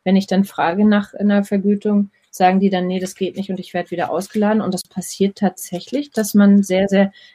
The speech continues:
ähm, komische Blicke erntet und, äh, auch eher Sachen zu hören bekommt wie, „Ja, aber wir, ähm, sorgen doch dafür, dass du den Raum bekommst, reicht dir das denn nicht?“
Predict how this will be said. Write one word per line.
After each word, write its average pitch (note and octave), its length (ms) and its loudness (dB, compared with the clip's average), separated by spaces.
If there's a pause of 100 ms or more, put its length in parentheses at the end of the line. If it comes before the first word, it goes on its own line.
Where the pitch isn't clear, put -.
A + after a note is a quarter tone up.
(100)
ähm, F3+ 500 -2
komische G3+ 420 2
Blicke F#3 340 -4
erntet B3+ 640 -4 (340)
und, G#3 480 4
äh, F#3+ 280 -2
auch G3 160 -4
eher G#3 280 0
Sachen G3+ 300 -4
zu G3+ 160 -2
hören G3 160 2
bekommt G3 420 0
wie, G3 160 0
„Ja, F#3 240 0
aber F3+ 360 -2
wir, F3+ 680 0
ähm, F3+ 280 -2
sorgen F3+ 340 0
doch F3 180 -6
dafür, F3+ 540 -4
dass E3+ 200 -6
du F3 160 -6
den E3+ 200 -6
Raum E3+ 340 2
bekommst, A3+ 560 0
reicht E3+ 260 -2
dir F3+ 80 -6
das E3+ 220 -8
denn F3 160 -10
nicht?“ F#3 240 -10